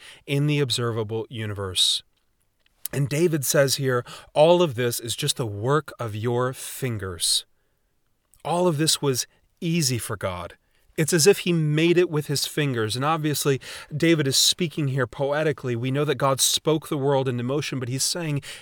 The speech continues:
God didn't even have to break a sweat to bring into existence all of creation. And it also shows us God's magnitude and size, that all of creation, as it were, could sit in the fingertips of God.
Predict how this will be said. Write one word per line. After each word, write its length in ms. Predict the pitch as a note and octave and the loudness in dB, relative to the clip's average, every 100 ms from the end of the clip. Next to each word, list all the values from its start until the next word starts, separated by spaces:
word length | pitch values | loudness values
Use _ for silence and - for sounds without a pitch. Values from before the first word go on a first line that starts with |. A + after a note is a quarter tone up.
| - | -2
God 220 | - F3 E3 | 4 6 6
didn't 240 | D#3+ D3+ | 2 0
even 200 | C#3+ C#3 | 0 0
have 180 | C3+ C#3 | 0 -2
to 60 | B2+ | -2
break 280 | C3+ C3+ | -2 -2
a 100 | - | -2
sweat 640 | A#2+ - - C#3 D#3 - - - - - | 0 0 2 0 0 -4 -20 -20 -12 -4
to 100 | C#3 | -2
bring 300 | B2+ C3+ D3 | 2 2 2
into 280 | B2+ C3+ | -2 -2
existence 720 | B2 A2 A2+ A#2 - G#2+ G#2+ - - - | -2 -2 -2 0 -2 -2 -4 -6 -10 -10
all 300 | - B2+ B2+ | 2 4 4
of 120 | A#2 | 0
creation. 600 | - C3 A2+ G#2+ - A#2 A2 | -4 -4 -2 -2 -4 -6 -4
And 120 | C#3 | -2
it 60 | D#3 | 0
also 300 | F3+ - E3 | 0 0 0
shows 380 | - D#3+ D3+ D3 | 0 0 0 0
us 200 | C#3+ - - - | -2 -4 -8 -2
God's 320 | D#3 D3+ C3 | 4 4 2
magnitude 720 | C#3 C#3 D#3 D3+ D#3 - C#3 | -2 0 0 0 -4 -4 -4
and 200 | D3 B2+ | -4 -6
size, 600 | B2 - C#3 C3 G#2+ G#2 - - - | -4 -4 0 0 0 -4 -8 -6 -2
that 120 | C3+ | 0
all 260 | - D3+ E3+ | 4 6 8
of 120 | D#3 | 4
creation, 520 | - D#3+ C#3+ D3 - | 0 0 2 2 0
as 160 | B2 A#2 | 0 0
it 80 | C3 | -2
were, 240 | B2 B2 | 0 -2
could 220 | - B2 | -2 -2
sit 320 | - - F#3+ G3+ | 2 2 2 0
in 140 | C#3+ | -2
the 80 | C3+ | -2
fingertips 920 | - - E3 C#3 A#2 - G2 - - - - - _ | -6 0 0 2 -2 -4 -6 -6 -8 -10 -20 -20 _
of 200 | A#2+ G2 | -10 -6
God. 400 | G#2+ F#2+ F#2 F2 | -4 -4 -4 -8